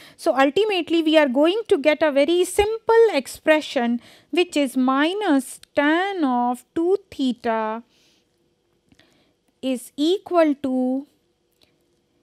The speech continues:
two upon del sigma one del sigma three minus one into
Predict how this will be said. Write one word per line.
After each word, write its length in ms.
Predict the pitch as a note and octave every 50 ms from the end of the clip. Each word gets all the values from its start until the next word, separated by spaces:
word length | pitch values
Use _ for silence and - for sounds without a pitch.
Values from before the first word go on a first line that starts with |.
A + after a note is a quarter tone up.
| _ _ _ _ _ _ _ -
two 480 | F#4+ F#4 F4+ D4+ B3+ C4+ D4+ G4 G#4+ - _ _ _ _ _ _ _ _ _ _ _ _ _ _ _ _ _ _ _ _ _ _ _ _ _ _ _ _ _ _ _ _ _ _ _ _ _ _ _ _ _ _ _
upon 760 | A#3 A#3+ A#3+ _ C4+ B3 B3 B3 B3 B3 B3 B3 B3 B3+ A#3+ - - _ _ - A3+
del 440 | G3+ A#3 A#3+ B3+ C#4 D4+ D#4+ F4 E4+
sigma 560 | E4 - - D4+ B3 A3 B3 B3 A#3+ A#3 A3+
one 560 | G#3 G#3+ A#3 B3 C4+ C#4 D#4+ F4 F#4 F4+ E4
del 420 | - A#3 A#3 A#3 A#3+ B3 C4 C4 C4
sigma 580 | - - - A#3+ G3+ - A3+ A3 A3 G#3+ G#3+ - _ -
three 500 | - - D4+ D4+ D#4+ E4 E4 E4+ E4+ E4
minus 760 | C#4 A#3+ A#3 A3 G#3+ G#3+ A3 G#3+ G#3 G#3 G#3 G3 - - -
one 680 | G#3+ G#3 B3 C#4+ D4 B3+ G3 E3+ D#3+ E3 E3+ G3 A#3+ F4 - _ _ _ _ _ _ _ _ _ _ _ _ _ _ _ _ _ _ _ _ _ -
into 840 | C4 C4+ C4+ C#4+ D4+ D4 _ - - F#4 E4 B3 G#3+ G3+ G3+ G3